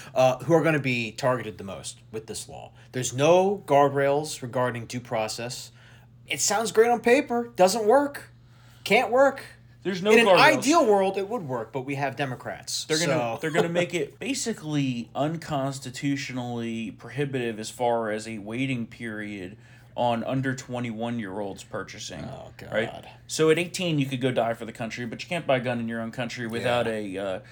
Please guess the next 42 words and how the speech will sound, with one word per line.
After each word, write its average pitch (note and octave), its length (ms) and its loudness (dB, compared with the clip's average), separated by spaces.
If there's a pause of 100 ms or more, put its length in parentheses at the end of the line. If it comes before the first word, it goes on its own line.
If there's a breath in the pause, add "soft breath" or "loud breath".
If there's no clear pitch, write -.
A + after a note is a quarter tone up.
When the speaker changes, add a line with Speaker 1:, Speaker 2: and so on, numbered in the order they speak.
(180 loud breath)
Speaker 2:
ridiculous, C3 840 -4
uh, F#2 400 -2
you G2 100 -12
know, F2+ 120 -10
background A#2 500 -4
check G#2 220 -8
and G2+ 100 -12
waiting G#2 300 -10
period, B1+ 380 -12
Speaker 1:
Yeah. A2 100 -8
Speaker 2:
apparently. G2 420 -8 (340 loud breath)
Now, B2 200 2
we C3 120 0
don't C#3 160 2
know A#2+ 140 0
exactly A#2+ 460 -4
what's A#2+ 180 -6
gonna A#2+ 180 -8
be A2+ 100 -6
in A2 80 -8
this A2+ 100 -10
bill, G2+ 200 -8
but G#2 120 -14
this D3+ 180 -6
is D3 120 -8
w-, - 220 -10
from C3 240 -4
what B2 140 0
I've A2+ 140 -2
been A#2 120 -8
hearing A2+ 360 -8
from B2+ 200 -6
very D#3 260 -2
good A#2+ 160 -6
sources. - 480 -14 (520 soft breath)
And D3+ 160 -2
then F3+ 100 4
wh-, C#3+ 260 0
what's D3+ 300 0
the C3+ 120 0
last A#2 380 -2
piece? - 340 -14